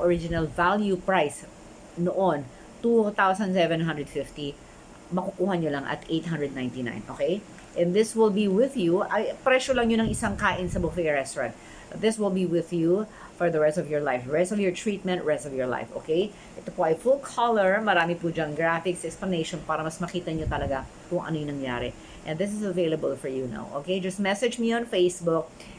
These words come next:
and, uh, I'll respond, okay? At malalam-, mabibigyan ko na yung instruction para makapag-proceed po tayo. So, you can own your copy of Stage three G. Meron na kayong personal guide to managing cancer treatment side effects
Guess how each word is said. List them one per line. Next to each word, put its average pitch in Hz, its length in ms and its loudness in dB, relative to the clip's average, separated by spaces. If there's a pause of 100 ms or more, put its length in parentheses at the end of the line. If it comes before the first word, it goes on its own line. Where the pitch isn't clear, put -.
(100)
and, 151 320 0
uh, 135 400 2
I'll 160 160 2
respond, 123 480 -4
okay? 151 320 2
At 156 240 0
malalam-, 147 560 -2
mabibigyan 175 480 2
ko 175 80 -2
na 160 80 -2
yung 131 80 -6
instruction 131 560 -8 (320)
para 165 160 2
makapag-proceed 147 640 -6
po 131 160 -8
tayo. 117 160 -8
So, - 160 -6
you 262 160 -2
can 320 160 -4
own 254 160 0
your 233 160 0
copy 180 400 2 (320)
of - 80 -4
Stage 254 400 -2
three 247 240 0
G. 220 240 2 (240)
Meron 175 240 4
na 175 80 0
kayong 170 320 0
personal 269 400 2
guide 147 240 2
to 165 80 -2
managing 156 400 -2
cancer 160 320 -4
treatment 175 480 -6
side 220 160 0
effects 202 480 0